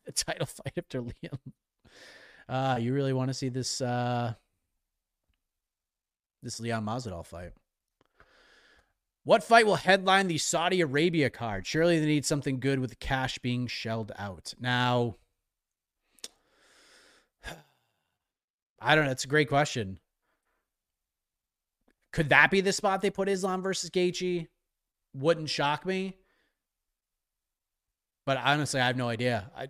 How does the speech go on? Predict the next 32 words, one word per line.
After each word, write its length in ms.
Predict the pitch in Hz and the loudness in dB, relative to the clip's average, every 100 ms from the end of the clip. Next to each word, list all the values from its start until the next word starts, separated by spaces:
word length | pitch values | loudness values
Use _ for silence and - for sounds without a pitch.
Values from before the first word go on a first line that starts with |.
| - | -6
I 40 | |
mean, 240 | 143 135 120 | -4 -4 -4
I'm, 160 | 160 - _ _ _ _ _ _ _ _ _ _ _ _ _ _ _ | -6 -6 _ _ _ _ _ _ _ _ _ _ _ _ _ _ _
I 120 | - 160 | -6 -2
don't 80 | |
even, 200 | 220 131 101 | 0 0 -6
like, 160 | 113 - | -12 -8
I'm 120 | 131 | -8
trying 180 | - 190 | -4 -4
to 80 | 143 | -2
think 240 | 143 127 | -4 -4
what's 220 | 123 - | -6 -6
even 240 | 127 117 107 | -6 -4 -6
been 160 | 110 | -6
announced 480 | 98 95 107 139 - | -8 -8 -8 -8 -10
for 80 | 95 | -14
that 240 | 82 78 | -14 -16
card. 420 | - 78 78 76 - _ _ _ _ _ _ _ _ _ _ _ _ _ _ _ _ _ _ _ _ | -16 -16 -16 -18 -20 _ _ _ _ _ _ _ _ _ _ _ _ _ _ _ _ _ _ _ _
Let's 120 | 156 | -20
pull 200 | - 190 | -10 -4
it 80 | 185 | -2
up 160 | 135 - | -4 -6
real 120 | 80 | -14
quick. 360 | - 85 - - _ _ _ | -14 -16 -16 -20 _ _ _
Let's 160 | 165 - | -18 -6
do 120 | 190 | -4
this 160 | 175 | -4
together, 400 | - 110 98 82 | -8 -8 -8 -8
shall 280 | 78 101 107 | -12 -10 -6
we? 180 | 117 123 - _ _ _ _ _ _ _ _ - _ _ _ _ | -6 -8 -14 _ _ _ _ _ _ _ _ -20 _ _ _ _
March 280 | 131 143 - | -8 -8 -6
second. 400 | 110 - 73 | -8 -8 -14